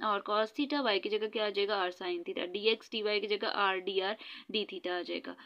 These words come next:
और रेडियस मेरे पास दोनों सर्कल्स की बात की जाए तो एक का रेडियस वन था, दूसरे का रेडियस थ्री था, तो इस तरह से हम लोगों ने लिख देना। उसके अलावा जो लिमिट थी वो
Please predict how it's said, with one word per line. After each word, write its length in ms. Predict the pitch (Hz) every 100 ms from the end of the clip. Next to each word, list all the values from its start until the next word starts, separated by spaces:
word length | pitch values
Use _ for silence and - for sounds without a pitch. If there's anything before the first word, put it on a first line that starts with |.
| - -
और 260 | 233 196 - - -
रेडियस 500 | 196 220 240 302 302
मेरे 160 | 277 277
पास 300 | 277 277 269 214
दोनों 240 | 226 254
सर्कल्स 360 | 269 269 269 269
की 80 | 277
बात 240 | 240 240 -
की 160 | 240
जाए 200 | 226 240
तो 100 | 240
एक 340 | - 208 208 226
का 100 | 240
रेडियस 380 | 233 240 247 208
वन 200 | 214 240
था, 100 | 269
दूसरे 300 | 226 214 202
का 100 | 214
रेडियस 340 | 202 214 247
थ्री 240 | - 214 202
था, 180 | 165 -
तो 100 | 202
इस 140 | -
तरह 160 | 220 220
से 100 | 269
हम 100 | 247
लोगों 160 | 240
ने 80 | 254
लिख 140 | 240 214
देना। 200 | 233 254
उसके 180 | 285
अलावा 320 | 262 202 185 202
जो 100 | 240
लिमिट 400 | 214 240 302 -
थी 100 | 294
वो 120 | 254